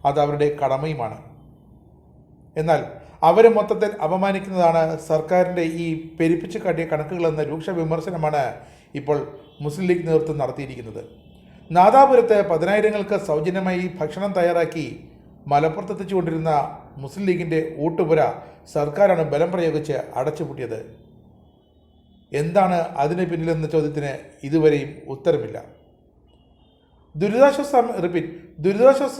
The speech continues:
സാമഗ്രികൾക്ക് നിരോധനവും സർക്കാർ ഏർപ്പെടുത്തി. അതോടെയാണ് മുസ്ലിം ലീഗ് സ്വന്തം നിലയ്ക്ക് വയനാടിനായി പണം സമാഹരിച്ചു തുടങ്ങിയത്. ഒന്നും രണ്ടുമല്ല, മുപ്പത്തിയാറ് കോടിയിലധികം രൂപയാണ് ആപ്പ് വഴി ലീഗ് ഇങ്ങനെ സമാഹരിച്ചത്. അതുകൊണ്ട് തന്നെ സർക്കാരിനോട്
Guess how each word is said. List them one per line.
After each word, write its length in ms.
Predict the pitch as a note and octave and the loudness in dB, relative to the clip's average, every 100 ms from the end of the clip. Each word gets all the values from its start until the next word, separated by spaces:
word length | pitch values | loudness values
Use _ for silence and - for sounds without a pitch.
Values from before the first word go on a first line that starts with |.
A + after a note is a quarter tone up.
| A3+ | 2
സാമഗ്രികൾക്ക് 580 | A3+ G#3+ G#3+ F#3+ F#3 E3 | 2 2 -2 -2 -2 -2
നിരോധനവും 500 | D#3+ F#3 F#3 F#3+ G3 F#3+ | -2 -2 0 -2 -2 -4
സർക്കാർ 240 | D#3 D#3 C#3+ | -2 -2 -2
ഏർപ്പെടുത്തി. 400 | B2+ C3+ A#2 A#2 - B2 | -6 -8 -10 -14 -8 -4
അതോടെയാണ് 460 | D3+ F#3 F#3 E3+ E3 | 0 2 2 0 -2
മുസ്ലിം 240 | D#3+ F3 F3+ | -4 -2 -2
ലീഗ് 160 | F3 E3+ | -2 -4
സ്വന്തം 260 | D#3+ F#3 E3 | -4 -2 0
നിലയ്ക്ക് 320 | D#3+ D#3 C#3 - - - - - | 0 2 -2 -2 -14 -20 -20 -4
വയനാടിനായി 640 | C#3+ D#3 F#3 F3+ E3 D3+ D3 C#3+ - - | 0 2 2 0 0 0 -2 -8 -20 -2
പണം 260 | D3 D#3+ D#3+ - | 0 0 -4 -6
സമാഹരിച്ചു 520 | C#3 D3 D#3 E3 D#3+ D3+ | -4 -2 0 0 -2 -6
തുടങ്ങിയത്. 380 | C3 A#2+ A2+ - - _ _ _ _ _ - | -6 -8 -8 -10 -16 _ _ _ _ _ -10
ഒന്നും 160 | C3 D#3+ | -6 -4
രണ്ടുമല്ല, 320 | F3 F3+ F3 C3+ - - - _ D3 | -2 0 2 2 0 -14 -20 _ -8
മുപ്പത്തിയാറ് 560 | D3 E3+ F3 E3+ F#3 F3+ | -2 -2 2 2 2 0
കോടിയിലധികം 480 | F3 F3 F3 F3 E3 | -2 0 0 0 -2
രൂപയാണ് 420 | E3 E3 D3+ C#3+ B2+ - - _ _ B2+ | 0 2 2 0 -2 -10 -20 _ _ -2
ആപ്പ് 200 | D3 - F3 | -2 0 -2
വഴി 200 | D#3 C#3+ C#3+ - C3 | -2 -2 -8 -16 -14
ലീഗ് 220 | C3 D#3 D#3+ | -4 -4 -2
ഇങ്ങനെ 220 | D3+ C#3+ - | -6 -6 -8
സമാഹരിച്ചത്. 580 | B2+ C3+ C#3 B2 B2 A2 - - _ _ _ - _ | -8 -6 -6 -8 -8 -10 -12 -20 _ _ _ -20 _
അതുകൊണ്ട് 280 | E3+ B3 C#4 C4 | 2 2 2 2
തന്നെ 200 | A#3 G#3+ G3+ F3+ | 2 2 0 2
സർക്കാരിനോട് 640 | E3 - A#3+ A#3+ G#3+ F3+ | 0 4 6 6 4 2